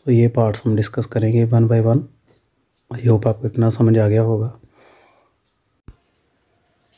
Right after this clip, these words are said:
So first of all हम discuss करेंगे इसमें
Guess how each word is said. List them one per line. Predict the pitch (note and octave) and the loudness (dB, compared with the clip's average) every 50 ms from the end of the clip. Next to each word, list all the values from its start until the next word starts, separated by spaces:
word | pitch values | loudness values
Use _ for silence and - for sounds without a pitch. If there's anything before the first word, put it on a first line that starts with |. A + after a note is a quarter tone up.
| _ _ _ - - - - - - - - _ _ _ _ _ _ _ _ _ _ _ _ _ _ _ _ _ _ - - - - - - | _ _ _ -20 -20 -20 -20 -20 -20 -20 -20 _ _ _ _ _ _ _ _ _ _ _ _ _ _ _ _ _ _ -20 -20 -20 -20 -20 -18
So | - - C3 A#2+ A#2+ | -8 -2 -2 0 0
first | - C#3 B2+ B2+ - D#3 | 0 0 -2 0 0 0
of | C3+ | 2
all | C3+ C3 B2+ B2+ | 2 2 2 4
हम | C3 B2+ C3 | 4 4 4
discuss | B2+ B2 B2+ - C3+ B2+ | 4 2 0 -4 -6 -6
करेंगे | - - B2 A#2 A2+ A2+ A2+ | -2 0 0 2 2 2 0
इसमें | A2+ - - - A2+ A2 A2 A2+ A#2+ | -2 -4 -6 -6 -4 -2 -2 -2 -2